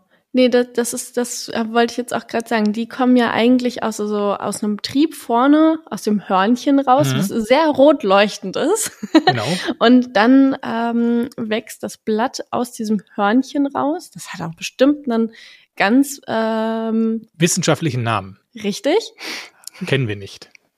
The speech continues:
Speaker 1: Gerade nicht. Und genau, wenn das Blatt rausgekommen ist, dann fängt auch der Stiel an zu wachsen. Und der ist bei meinem Pink Glory in der letzten Woche richtig schön gewachsen und das ist auch richtig schön hoch geworden, das Blatt.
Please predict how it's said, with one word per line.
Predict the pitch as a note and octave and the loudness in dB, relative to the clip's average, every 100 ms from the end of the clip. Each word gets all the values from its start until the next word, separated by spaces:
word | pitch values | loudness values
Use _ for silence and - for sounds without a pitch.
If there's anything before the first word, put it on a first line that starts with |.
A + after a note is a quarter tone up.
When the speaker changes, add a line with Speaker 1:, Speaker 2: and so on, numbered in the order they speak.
| - | -14
Speaker 1:
Gerade | - A#3+ A#3 | -6 0 2
nicht. | G3 F#3+ - - - - - - | 0 -2 -10 -20 -18 -16 -16 -2
Und | A3 A3 A3+ A3+ A3+ - _ _ _ _ _ _ _ _ _ _ _ _ _ - | 2 4 4 2 -2 -8 _ _ _ _ _ _ _ _ _ _ _ _ _ 0
genau, | A#3 G3 | 2 4
wenn | G3+ | 2
das | G#3+ - | 0 0
Blatt | A3 C#4 - | 0 0 2
rausgekommen | A#3+ C4 B3+ - A#3+ | 0 0 -6 -2 0
ist, | A#3 | 0
dann | G#3+ G#3+ | -2 -2
fängt | A#3 A3+ | -2 -2
auch | G3+ | -4
der | G#3 | -6
Stiel | - A#3+ A3 | -2 2 2
an | F#3+ F3+ | 0 -6
zu | - | -6
wachsen. | F3 E3+ - | -6 -6 -10
Und | - G3 G3 | -10 -6 0
der | A3 C#4 D4+ - | 2 2 2 -4
ist | - A3+ - | -6 -6 -4
bei | A3+ | -2
meinem | A3 G3+ F#3+ G3+ | 2 2 0 -2
Pink | C4 C4+ C4+ | 2 2 2
Glory | A3 A3 A#3 A#3 A#3 | 0 2 4 2 2
in | A3 | 0
der | G#3 G3+ | -2 0
letzten | G3 G3 - G#3 | -4 -4 -8 -6
Woche | G#3 G3+ | -4 -2
richtig | G#3 A3+ A#3+ | -2 -4 -6
schön | - G#3+ G3+ | -2 0 0
gewachsen | F#3+ F#3+ - - D4 | -2 -6 -6 -4 -2
und | A3+ | -2
das | G#3+ G#3 | -4 -6
ist | A3 | -8
auch | - | -8
richtig | A3 A3 G#3+ | -6 -6 -6
schön | - G#3 G#3+ - _ _ _ | -2 0 0 -6 _ _ _
hoch | A3+ A3 - | 4 4 2
geworden, | F#3 E3 D3+ E3+ | -8 -6 -6 -6
das | E3 - | -8 -10
Blatt. | - A3+ D#4+ | -4 -2 -2